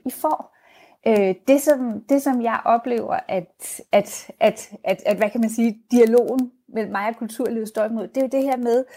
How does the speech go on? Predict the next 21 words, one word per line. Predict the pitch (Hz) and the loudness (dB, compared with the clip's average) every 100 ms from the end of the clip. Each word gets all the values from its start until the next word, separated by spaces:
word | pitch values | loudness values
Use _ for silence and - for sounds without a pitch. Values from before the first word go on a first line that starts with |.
| - - - - | -20 -20 -20 2
"Jamen, | 247 254 | 6 8
vi | 277 | 6
har | 262 | 4
lyst | 254 294 - - | 2 2 0 -2
til | 269 | -4
at | - | 2
åbne, | 208 220 262 262 - _ _ _ - | 2 2 2 0 -4 _ _ _ 0
men | 240 226 220 | 2 4 2
er | 233 | 2
vi | 233 | 2
sikre | - 254 269 | 2 2 0
på, | 269 | 0
at | 240 | 0
økonomien | 233 240 233 233 240 | 0 2 2 2 0
kan | 240 | 0
hænge | 220 208 | -2 -2
sammen? | 226 - 226 - | -2 -4 -4 2
Og | 233 | 4
hvordan | 226 226 262 | 6 4 4
kan | 294 | 2
vi | 247 | 0